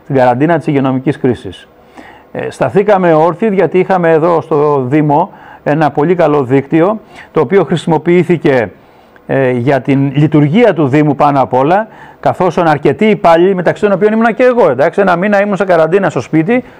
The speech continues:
εργαζόμενος, ε, μέσω του δικτύου. Είχα πρόσβαση στο δίκτυο, ε, το τηλέφωνο μου ήταν το εσωτερικό, διακινούσα όλα μου τα έγγραφα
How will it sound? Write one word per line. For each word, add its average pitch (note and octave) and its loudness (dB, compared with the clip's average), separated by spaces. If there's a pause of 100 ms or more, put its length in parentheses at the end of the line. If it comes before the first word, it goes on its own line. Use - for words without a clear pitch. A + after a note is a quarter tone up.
(140)
εργαζόμενος, E3 2 (280)
ε, F#3+ 4
μέσω F#3+ 0
του B3 0
δικτύου. A3 0 (400)
Είχα G3+ 2
πρόσβαση E3+ 0
στο C3 -2
δίκτυο, G3 0 (380)
ε, C#3+ 2 (680)
το E3+ -2
τηλέφωνο G3+ 2
μου F#3+ -2
ήταν F#3 0
το E3+ 0
εσωτερικό, D3+ 0
διακινούσα F3+ 0 (600)
όλα G3 2
μου F#3 -6
τα E3+ 2
έγγραφα D3 0